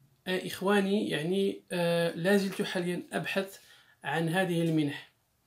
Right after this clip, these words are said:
وإن شاء الله فور، يعني، آه، آه، فور، آه، الحصول على معلومات حول هذه المنح إن شاء الله لن ن-، يعني، آه، ندخر أي جهد في نشرها،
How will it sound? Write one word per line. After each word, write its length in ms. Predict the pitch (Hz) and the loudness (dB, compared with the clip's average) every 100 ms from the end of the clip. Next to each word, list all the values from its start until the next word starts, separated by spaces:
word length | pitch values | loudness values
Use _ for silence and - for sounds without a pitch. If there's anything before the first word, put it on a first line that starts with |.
| _ - | _ -6
وإن 220 | 190 190 | -2 0
شاء 220 | 165 190 180 | 0 -2 -2
الله 280 | 175 196 | 2 2
فور، 640 | 175 - 190 165 160 - - | 2 0 0 4 2 2 -4
يعني، 460 | 170 156 170 180 - - | -8 -4 -2 -2 -4 0
آه، 540 | 160 160 - - - - - - _ _ 180 | 2 2 0 -4 -8 -12 -20 -20 _ _ -2
آه، 260 | 175 170 | 2 2
فور، 360 | - 196 185 175 | 2 0 4 4
آه، 480 | 185 - 180 185 185 | 4 2 -2 -2 -4
الحصول 500 | - 185 - 196 139 | -6 -2 0 0 0
على 260 | 170 185 | 2 2
معلومات 560 | 156 151 165 165 175 - _ - _ | 0 -2 0 0 -2 -6 _ -20 _
حول 260 | - 175 180 | -4 0 2
هذه 520 | 175 165 170 175 170 165 | 2 2 -2 -2 -4 -4
المنح 560 | 160 170 190 185 - _ 208 | -2 0 0 -2 -8 _ -10
إن 60 | |
شاء 200 | 160 190 | -6 -6
الله 340 | 175 180 190 156 | -4 0 0 0
لن 400 | 180 190 202 - - | 0 0 -2 -8 -8
ن-، 260 | 175 180 190 | -6 -6 -4
يعني، 480 | 160 165 185 190 - - - _ - | -4 -2 -2 -2 -6 -20 -20 _ -4
آه، 720 | 170 170 170 190 180 175 - | 0 2 2 -2 -4 -6 -4
ندخر 640 | 190 156 170 165 185 190 - 175 | -4 -2 -4 -2 -2 -2 -4 -6
أي 100 | 170 | -4
جهد 280 | 165 170 - | 0 -2 -2
في 360 | - 175 - | -8 -6 -6
نشرها، 640 | 170 - 175 160 156 185 | -8 -6 -4 -2 2 0